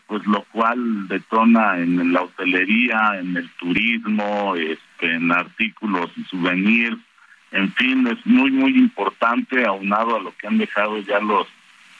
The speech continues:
los premios, eh, anteriores, eh, que suman ya una derrama económica de más de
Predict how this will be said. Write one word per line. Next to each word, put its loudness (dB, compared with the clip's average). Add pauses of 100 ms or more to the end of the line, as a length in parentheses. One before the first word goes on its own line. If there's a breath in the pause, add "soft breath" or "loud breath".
(140)
los 0 (120)
premios, 4
eh, -2
anteriores, -2 (720)
eh, -2
que -4
suman 4
ya 0
una 0
derrama 2
económica 2
de -6
más -2
de -4